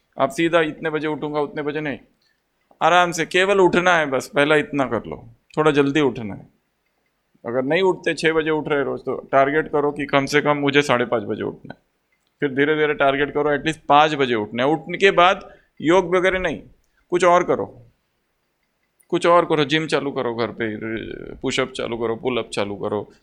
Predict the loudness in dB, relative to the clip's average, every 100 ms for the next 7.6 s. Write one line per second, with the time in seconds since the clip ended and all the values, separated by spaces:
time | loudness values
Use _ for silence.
0 | -12 -8 -6 -4 -4 -4 -4 -6 -6 -6
1 | -4 -4 -4 -4 -6 -2 -2 -2 -6 -12
2 | _ _ _ -6 -6 -4 -6 -6 -10 _
3 | _ _ _ -10 -4 -4 -6 -12 -16 _
4 | _ _ _ 2 4 4 2 0 0 2
5 | 4 4 4 2 2 2 4 4 2 -10
6 | -12 -4 0 4 4 4 4 4 4 2
7 | 0 0 0 -2 -4